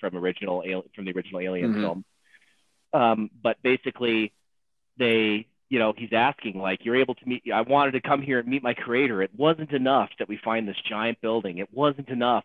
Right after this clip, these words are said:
Speaker 1: that we see these digital recordings of these giant creatures running in their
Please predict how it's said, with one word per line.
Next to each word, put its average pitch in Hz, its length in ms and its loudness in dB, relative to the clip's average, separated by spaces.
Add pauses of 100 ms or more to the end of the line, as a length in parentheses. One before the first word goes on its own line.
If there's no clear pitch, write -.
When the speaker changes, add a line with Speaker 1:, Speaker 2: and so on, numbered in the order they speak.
Speaker 1:
that 107 120 -4
we 107 180 -10
see 117 140 -6
these 104 160 -8 (140)
digital 123 420 -2
recordings 110 640 -2
of 95 100 -6
these 98 160 -6 (100)
giant 110 340 0
creatures 113 460 -10 (800)
running 113 320 2
in 107 60 0
their 98 120 -2